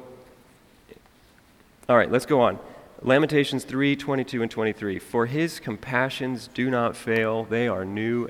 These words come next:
every morning." The, the great reset button. So no matter how bad your day was, or good,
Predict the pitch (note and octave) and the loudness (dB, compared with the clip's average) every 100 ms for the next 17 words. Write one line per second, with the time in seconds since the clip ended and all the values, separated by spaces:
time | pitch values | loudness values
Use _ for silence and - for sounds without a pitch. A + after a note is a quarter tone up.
0 | - F#2 A2 G#2 A2+ G#2+ G2+ F#2+ F#2+ G2 | -4 0 0 -2 -4 -4 -2 -4 -4 -6
1 | - - - - - - _ _ _ _ | -8 -18 -20 -20 -20 -20 _ _ _ _
2 | _ - - - - - _ - - G2+ | _ -20 -20 -20 -20 -20 _ -10 -8 -8
3 | - - - - - - A2 G2 A2 A#2 | -10 -20 -20 -20 -20 -8 -6 -2 0 2
4 | C3 G#2+ A2 - F#2+ - F2 F2 F#2 F2 | 0 -2 -4 -2 -4 -4 -6 -8 -12 -14
5 | - - - C#3 A#2 - D3 F3 F3 D3+ | -20 -20 -2 2 4 4 6 6 6 4
6 | - D3+ F3 F3 - B2 C#3 B2 A#2 A2+ | 4 6 6 6 4 6 8 6 4 0
7 | G#2+ A#2+ A2+ B2+ A#2 A2 G#2+ - - - | 2 2 4 6 6 4 -2 -14 -20 -20
8 | - - - - C3+ E3+ B2+ A#2+ | -20 -20 -12 0 2 6 6 6